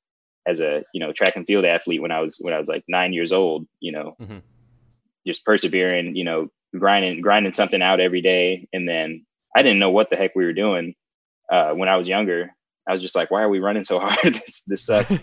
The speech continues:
Speaker 2: <laughs>
Speaker 1: And then, you know, going, going, you know, four months later, and we're,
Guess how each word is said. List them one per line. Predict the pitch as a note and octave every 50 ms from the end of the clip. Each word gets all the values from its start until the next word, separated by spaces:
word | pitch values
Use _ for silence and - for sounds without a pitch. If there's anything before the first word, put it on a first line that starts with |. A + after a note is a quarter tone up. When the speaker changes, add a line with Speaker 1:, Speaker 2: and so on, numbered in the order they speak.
| F#3 E3 B2
Speaker 2:
<laughs> | E3 D#3 _ _
Speaker 1:
And | - F#2+ G2
then, | G2 F#2+ F#2 F2+
you | F#2 G2 F#2+
know, | F#2 F2+ F2
going, | E2+ G2 G2+ G#2 G2 F#2+ - -
going, | G2+ G2+ G#2+ G2+ F#2+ F#2 F2 -
you | - - F2+
know, | E2+ E2+
four | E2 - G#2+ G#2+ G2+
months | F#2+ F2+ F2+ F2 -
later, | F#2 F2+ F2 E2 D#2+ D#2+ D#2+ - -
and | F2 E2 E2
we're, | E2+ E2+ E2+ -